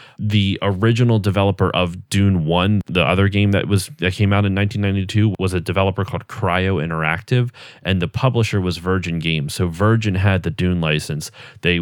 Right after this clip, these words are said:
went to Cryo, and then Cryo, they didn't hear any updates from them. So they just said, "Well, I guess it's not coming out," and, but, and decided to cancel it, but didn't tell Cryo they were canceling it. And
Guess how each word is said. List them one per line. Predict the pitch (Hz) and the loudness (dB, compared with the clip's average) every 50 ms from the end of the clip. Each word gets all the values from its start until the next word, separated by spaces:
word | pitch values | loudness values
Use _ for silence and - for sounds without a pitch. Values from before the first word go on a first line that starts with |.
| 80 - - | -4 -6 -8
went | - 87 98 110 110 - - | -8 -2 0 0 0 -2 -2
to | 110 | -6
Cryo, | 101 - - 101 95 92 95 92 90 85 78 76 78 78 - - | -8 -4 -2 0 2 2 2 2 2 0 0 -2 -4 -6 -8 -8
and | 87 95 95 | -6 -4 -4
then | 87 85 82 | -4 -6 -6
Cryo, | - - 98 92 92 92 87 - | -6 -4 -2 0 0 0 -2 -2
they | - 90 95 | -4 -4 -2
didn't | 92 104 101 98 | -2 0 0 0
hear | 92 101 101 95 | 0 2 2 2
any | 92 87 85 | 2 2 0
updates | 90 90 90 - - 85 78 - | 0 -2 -2 -4 -4 -6 -6 -4
from | - - 87 82 | -4 -4 -2 -2
them. | 80 78 78 80 - - - - - - | -2 -2 -4 -4 -8 -10 -16 -20 -20 -8
So | - - 90 | -4 -2 0
they | 85 85 | 0 0
just | 76 85 85 - | 0 -2 -2 -2
said, | - 87 82 | 0 0 0
"Well, | 82 85 80 | 0 0 0
I | 78 78 | 0 0
guess | 76 92 87 - - | -2 -2 -2 -4 -4
it's | 98 90 - | -6 -6 -2
not | 104 107 107 | -2 -2 -2
coming | - - 120 123 123 127 | 0 0 2 2 2 2
out," | 147 156 143 92 - - - | 2 2 0 0 -2 -4 -6
and, | - 95 98 90 - | -4 -4 -2 -2 -4
but, | - - - - | -4 -6 -4 -2
and | 95 92 90 82 | -2 -2 -2 -2
decided | 90 87 - 98 90 82 76 | -2 0 0 0 0 0 -2
to | - | -4
cancel | - - 117 117 110 104 - 87 | -6 -2 -2 0 0 0 -2 -2
it, | 82 73 - - _ | -2 -4 -4 -8 _
but | - 82 | -2 0
didn't | 113 113 107 95 | 2 2 2 0
tell | - - - 110 107 | -2 0 0 0 0
Cryo | 101 - - 98 87 80 78 76 78 78 | 0 -2 -2 -2 0 0 0 0 -2 -2
they | 80 78 | -2 -2
were | 73 73 | -4 -4
canceling | - - - 82 78 76 - 80 82 80 | -6 -4 -4 -4 -2 -2 -2 -2 -2 -2
it. | 76 73 - - - | -2 -4 -4 -6 -6
And | 90 82 78 76 73 | -4 -2 -2 -2 -4